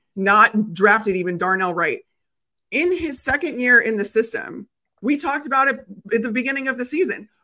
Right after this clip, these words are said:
This is when Justin Fields is gonna put it all together because he has experience in this system,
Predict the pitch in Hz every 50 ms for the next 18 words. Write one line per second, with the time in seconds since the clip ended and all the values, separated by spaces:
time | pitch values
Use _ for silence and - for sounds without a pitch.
0 | _ _ _ - 165 214 285 - 339 294 240 240 254 254 247 247 247 262 254 247
1 | 214 220 233 233 220 208 208 226 214 - - 254 220 214 214 202 202 208 208 196
2 | 196 196 190 170 165 170 170 - 185 180 - - 190 196 190 214 240 262 247 233
3 | 220 - - 233 220 233 226 220 214 208 208 196 196 196 196 - - 202 208 -
4 | - 180 170